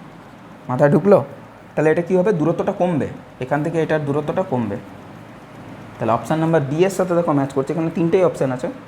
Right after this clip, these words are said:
চারটে অপশন নেই। তাহলে অপশন নাম্বার বি এর সাথে এখানে ম্যাচ করে গেল। থিওরিগুলোই বেশি আছে,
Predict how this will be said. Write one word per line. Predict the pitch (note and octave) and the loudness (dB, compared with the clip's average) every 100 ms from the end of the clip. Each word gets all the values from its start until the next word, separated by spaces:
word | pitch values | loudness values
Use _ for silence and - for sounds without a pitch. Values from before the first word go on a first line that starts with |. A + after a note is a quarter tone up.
| - - - | -20 -20 -6
চারটে | C3+ C3+ D3 | -6 -2 -2
অপশন | C#3+ D3 | 0 0
নেই। | C3 B2 G#2+ - - - - - | 0 0 -4 -10 -18 -18 -18 -6
তাহলে | B2 | 0
অপশন | B2 B2 | 0 0
নাম্বার | D3+ D3+ D#3 | 0 2 0
বি | C#3+ C#3+ | 2 0
এর | |
সাথে | D3 D#3 D3 | 0 0 0
এখানে | D3+ F#3 C#4+ - - - - - - - | 0 -2 -4 -10 -18 -20 -20 -20 -20 0
ম্যাচ | D#3+ D#3+ | 2 2
করে | - B2 | 2 0
গেল। | A2 G2 - - - | 0 -4 -8 -14 -4
থিওরিগুলোই | - G3+ A#3 A#3+ A#3 - D#3 G3 G#3+ | 6 6 6 -2 -6 -10 -4 2 2
বেশি | G3 D3+ D#3 F3 | 2 -4 -2 0
আছে, | C#3 | 0